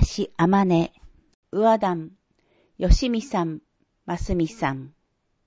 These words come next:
末永くお幸せに、結婚。反目雄二さん、中深見。樋口のぞみさん、上原。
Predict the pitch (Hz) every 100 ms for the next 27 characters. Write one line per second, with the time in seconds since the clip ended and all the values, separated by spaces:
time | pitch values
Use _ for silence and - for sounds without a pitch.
0 | _ _ _ _ _ _ _ _ _ _
1 | _ _ _ _ _ _ _ _ _ _
2 | _ _ _ - 262 254 254 196 - -
3 | - 175 - 208 202 190 - 156 147 -
4 | _ _ _ _ 196 180 - 202 196 143
5 | _ _ _ _ _ _ _ _ _ _
6 | _ _ _ - 285 262 190 147 139 -
7 | 233 233 156 156 - 127 135 _ _ 185
8 | 196 226 226 - 202 147 127 135 _ _
9 | _ _ _ _ _ _ - 226 226 -
10 | - 170 180 208 185 - 160 151 - _
11 | _ _ _ - 220 170 - 131 117